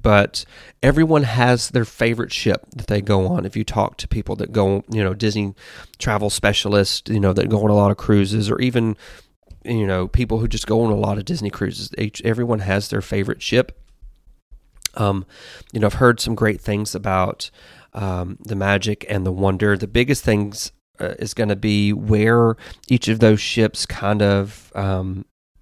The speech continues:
you know, w-, where they go. You know, the Magic kinda does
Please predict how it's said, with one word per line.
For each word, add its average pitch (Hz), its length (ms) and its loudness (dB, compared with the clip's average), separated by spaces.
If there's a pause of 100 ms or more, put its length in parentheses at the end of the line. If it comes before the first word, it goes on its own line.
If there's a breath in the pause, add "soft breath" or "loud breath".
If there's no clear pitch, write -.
(680)
you 110 140 -2
know, 98 160 0
w-, 104 300 -6
where 113 200 8
they 113 160 6
go. 104 460 2 (480 loud breath)
You 104 100 -4
know, 95 140 -2
the 98 100 -2
Magic 101 400 2
kinda 101 300 0
does 101 600 2